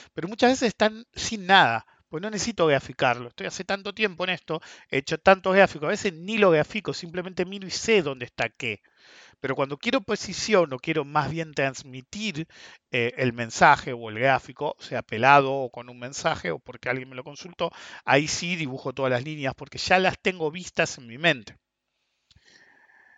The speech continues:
Entonces, es un arte y una habilidad adquirida a través de la experiencia y la dedicación, y ecuanimidad analítica en la adquisición de esa experiencia.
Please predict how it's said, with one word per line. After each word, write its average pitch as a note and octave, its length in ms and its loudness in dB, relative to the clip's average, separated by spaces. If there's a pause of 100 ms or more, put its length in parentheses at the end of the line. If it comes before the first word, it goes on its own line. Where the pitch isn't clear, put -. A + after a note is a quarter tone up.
(240)
Entonces, D#3 380 2 (180)
es B3 220 6
un F#3 100 2
arte D#3 360 6
y D#3 140 -4
una F3+ 160 2
habilidad D3 360 6
adquirida C#3+ 580 4
a C3+ 60 8
través B2+ 220 2
de D#3 100 4
la D3 80 4
experiencia D#3 720 -4
y - 20 -6
la A#2+ 120 2
dedicación, A#2 840 -2 (320)
y C3 200 -2
ecuanimidad C3 680 2
analítica C#3+ 840 0
en C#3 120 -2
la B2+ 60 2
adquisición C3 800 4
de B2 80 -2
esa A#2+ 140 -6
experiencia. A2 1000 -6